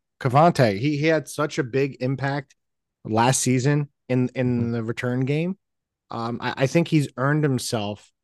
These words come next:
Speaker 1: some playing time on offense, whether it's with some of those sweeps, you know, that we talked about with, with Deuce. Um, but, but he's definitely earned himself. He, you know, he's,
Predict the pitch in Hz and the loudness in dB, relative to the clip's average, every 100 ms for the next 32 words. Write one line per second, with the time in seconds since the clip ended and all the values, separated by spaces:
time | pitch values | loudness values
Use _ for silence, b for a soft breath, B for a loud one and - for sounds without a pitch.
0 | _ - 139 143 139 131 127 123 123 120 | _ -4 -2 0 2 2 0 0 0 0
1 | 113 120 82 69 - - b b _ - | -2 -6 -10 -14 -16 -16 b b _ 2
2 | 120 127 127 127 131 127 113 143 135 143 | 6 6 6 6 4 2 4 4 6 4
3 | 139 123 113 135 127 127 123 - - - | 4 4 4 6 6 6 2 -2 -14 -12
4 | - 143 135 135 135 - - _ _ - | -4 2 2 2 -2 -6 -6 _ _ 0
5 | 123 123 127 123 127 123 123 127 117 110 | 4 6 6 4 2 -2 -2 0 -2 -4
6 | 113 107 135 139 139 - - _ _ _ | -6 0 4 4 2 -2 -16 _ _ _
7 | _ 120 120 117 135 131 135 151 131 165 | _ -2 -2 0 0 0 0 -2 0 0
8 | 160 165 156 147 135 - _ - 127 143 | 0 -2 0 0 -2 -8 _ -6 -2 0
9 | 139 131 143 131 139 135 139 135 135 127 | -2 0 0 0 -2 -2 0 0 0 -2